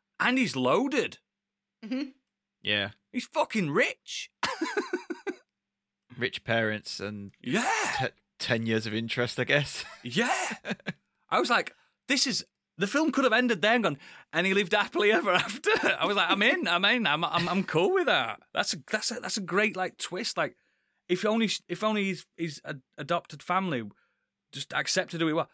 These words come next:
Speaker 1: they'd have lived a better life as well. <laughs> It's
Speaker 3: Yeah,
Speaker 1: a shame.
Speaker 3: they would have. But that, I guess that's the whole point, isn't it? Like,
Speaker 1: Yeah.
Speaker 3: if they just accepted him, then it
Speaker 1: Yeah.
Speaker 3: would have been better for all of them.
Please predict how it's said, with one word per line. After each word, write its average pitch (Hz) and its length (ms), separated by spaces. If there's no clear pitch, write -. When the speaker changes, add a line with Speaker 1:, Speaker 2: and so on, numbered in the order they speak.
Speaker 1:
they'd 226 160
have 208 160
lived 180 220
a 147 40
better 131 220
life 139 300
as 131 160
well. 185 400
<laughs> - 40
It's 143 180
Speaker 3:
Yeah, 110 80
Speaker 1:
a 120 80
shame. 196 420
Speaker 3:
they 110 100
would 110 140
have. 113 160
But 117 60
that, 120 140
I - 20
guess - 240
that's - 180
the 113 100
whole 104 140
point, 117 320
isn't 107 220
it? - 160
Like, 95 160
Speaker 1:
Yeah. 180 60
Speaker 3:
if - 80
they 104 80
just - 260
accepted - 500
him, 90 220
then 98 300
it 98 180
Speaker 1:
Yeah. 156 100
Speaker 3:
would 107 100
have 92 60
been 101 140
better 101 220
for 104 160
all 120 160
of 95 120
them. 98 220